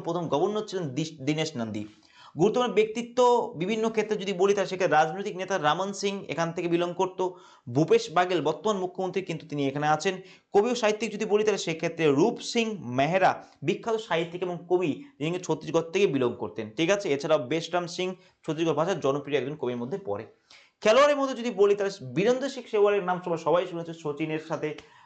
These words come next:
আহ, ওপেনারের নাম তো। সেখানে বীরেন্দ্র, বীরেন্দ্র সিং, আহ, সেহওয়াগ, তিনি, তিনি কিন্তু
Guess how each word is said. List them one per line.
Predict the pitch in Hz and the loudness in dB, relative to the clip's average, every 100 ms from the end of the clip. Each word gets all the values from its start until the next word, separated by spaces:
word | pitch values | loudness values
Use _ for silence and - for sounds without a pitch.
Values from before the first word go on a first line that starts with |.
| - 127 | -2 2
আহ, | 127 127 - | 4 4 2
ওপেনারের | 135 147 135 | 0 0 2
নাম | 147 143 | 0 -2
তো। | 160 156 - - | -8 -10 -16 -4
সেখানে | 156 160 | 0 2
বীরেন্দ্র, | 143 233 247 269 - 139 | 4 2 2 -2 -4 0
বীরেন্দ্র | 147 190 202 220 196 | 2 4 6 4 2
সিং, | 185 175 | -6 -8
আহ, | - - 135 135 135 | -12 -2 2 2 2
সেহওয়াগ, | 160 165 156 - - _ _ | 2 6 6 4 -14 _ _
তিনি, | 143 147 139 | -6 -6 -4
তিনি | 165 170 | -6 -4
কিন্তু | 185 185 | -6 -4